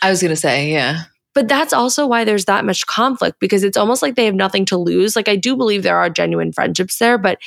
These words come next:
Speaker 2: there's nothing to lose. So when Brynn hears something or anyone hears something, it's so easy for them to just jump on and be like, "Oh, you said that?" and pile on, because it's not like there's so much layered history there and, like, these deep alliances. It's sort of like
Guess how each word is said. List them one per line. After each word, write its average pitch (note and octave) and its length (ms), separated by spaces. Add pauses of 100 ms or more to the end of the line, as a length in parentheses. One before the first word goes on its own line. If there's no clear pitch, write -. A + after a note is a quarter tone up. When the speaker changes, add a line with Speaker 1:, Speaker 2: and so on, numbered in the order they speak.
(180)
Speaker 2:
there's G#3+ 160
nothing B3+ 300
to C#4 100
lose. G#3 460 (240)
So G#3+ 400 (360)
when A3 240
Brynn A3 280
hears A3 260
something A#3+ 400
or G3+ 120
anyone G#3 400
hears F#3 240
something, B3 500
it's A3 180
so C#4 160
easy B3+ 340
for A3+ 180
them G#3 160
to G3+ 80
just F#3 260
jump G3 340
on G3+ 320
and F3 80
be F#3+ 100
like, F3 180
"Oh, A3+ 80
you F#3+ 180
said E3 320
that?" B3 300 (120)
and G3 160
pile G3+ 380
on, F#3+ 300
because F3+ 240
it's F#3+ 200
not G3+ 200
like G3 160
there's F3 200
so G3+ 220
much F#3+ 320 (300)
layered F#3+ 600 (300)
history G3 520
there F3 260
and, F3 100
like, E3+ 180
these E3 220
deep G#3 260
alliances. F#3 680
It's F3 180
sort F#3+ 200
of F3+ 80
like F3+ 340